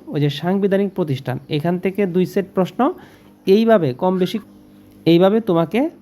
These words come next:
প্রশ্ন সেট করা হবে। ওকে, তাহলে এখান থেকে দুইটা, এখান থেকে দুইটা, দুইটা, দুই, দুই, এক, এভাবে তোমাকে টোটাল এগারো সেট প্রশ্ন করা হবে। এখন তুমি কি সৃজনশীল এগারোটার জন্যে সবগুলো অধ্যায় পড়বে?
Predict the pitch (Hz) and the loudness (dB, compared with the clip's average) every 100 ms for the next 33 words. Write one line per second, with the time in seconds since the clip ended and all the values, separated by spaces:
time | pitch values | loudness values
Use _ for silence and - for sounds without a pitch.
0 | _ 147 143 147 202 220 165 143 143 123 | _ -2 -2 -2 -6 -4 -4 -4 -2 -4
1 | 127 - - 156 - 151 156 226 156 - | -4 -8 -10 -14 -12 -6 0 0 -2 -10
2 | - - - _ 170 185 214 208 190 175 | -20 -20 -20 _ 0 2 2 0 -2 -2
3 | 202 190 202 190 202 220 180 160 180 185 | -2 -2 -2 -2 -2 0 -2 -2 -4 -2
4 | 185 180 180 190 170 165 214 302 - - | -2 -2 -2 -2 -2 0 -2 -2 -8 -4
5 | 156 175 269 - 151 156 196 285 - _ | 0 0 -2 -6 -4 0 0 -4 -10 _
6 | _ - 139 143 - - _ _ 175 196 | _ -4 -4 -4 -14 -20 _ _ 0 2
7 | 233 247 196 190 240 196 180 208 254 - | 2 0 0 0 -2 -2 0 0 0 -2
8 | 170 170 165 226 220 160 143 147 131 127 | -2 0 -2 -4 -4 -4 -4 -4 -2 -4
9 | 123 139 - - 160 208 196 123 - - | -6 -8 -12 -8 -2 2 2 0 -8 -18
10 | _ 190 214 214 220 214 254 - _ - | _ -2 -2 -2 -2 -2 -4 -14 _ 0
11 | 196 196 180 208 202 160 156 160 156 196 | 2 2 2 -2 -2 -2 0 2 0 -2
12 | 175 170 147 156 - - _ - 160 151 | 0 2 2 -2 -8 -20 _ -4 -2 0
13 | 175 196 190 208 208 214 202 | 2 2 2 0 0 0 0